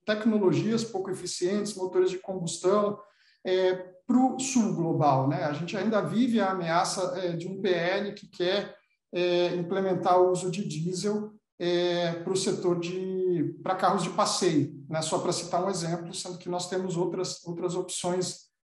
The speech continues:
muito melhores e mais sustentáveis, né? É, e, então, é, a gente tem, né, sinais positivos, né? Como, como o plano de transição que tá sendo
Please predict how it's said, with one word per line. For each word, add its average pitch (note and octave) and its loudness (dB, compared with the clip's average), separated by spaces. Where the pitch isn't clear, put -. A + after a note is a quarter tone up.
muito F3 0
melhores E3+ 4
e F3 -4
mais F3 -2
sustentáveis, - -2
né? D#3 -6
É, G3 2
e, A3+ -4
então, C4+ 6
é, G#3+ 2
a F#3+ 2
gente B3 0
tem, B3+ 6
né, F3+ -2
sinais B3 4
positivos, C#3+ 0
né? E3+ -2
Como, F#3+ 4
como F#3 0
o F#3 0
plano F#3+ 4
de E3+ -2
transição F3+ -2
que - -14
tá F3+ 0
sendo G3 -2